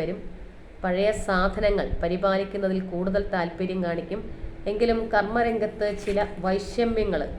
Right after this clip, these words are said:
പത്തിലെ രാഹുവിൻ്റെ സഞ്ചാരം തരും. ട്രാൻസ്ഫർ പോലെയുള്ള കാര്യങ്ങൾ ഉണ്ടാകും, കരുതിയിരിക്കുക. കടം കൊടുത്താൽ തിരിച്ചു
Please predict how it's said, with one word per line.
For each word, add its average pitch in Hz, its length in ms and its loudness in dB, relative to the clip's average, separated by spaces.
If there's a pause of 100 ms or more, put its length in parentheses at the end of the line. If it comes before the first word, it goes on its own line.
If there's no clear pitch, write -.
(280)
പത്തിലെ 170 360 -2 (180)
രാഹുവിൻ്റെ 175 600 0 (100)
സഞ്ചാരം 175 460 2 (720)
തരും. 190 240 4 (560)
ട്രാൻസ്ഫർ 196 480 2 (100)
പോലെയുള്ള 190 380 4 (120)
കാര്യങ്ങൾ 175 360 0 (240)
ഉണ്ടാകും, 160 380 2 (120)
കരുതിയിരിക്കുക. 170 640 0 (1400)
കടം 208 280 4
കൊടുത്താൽ 220 420 4 (180)
തിരിച്ചു 196 280 -2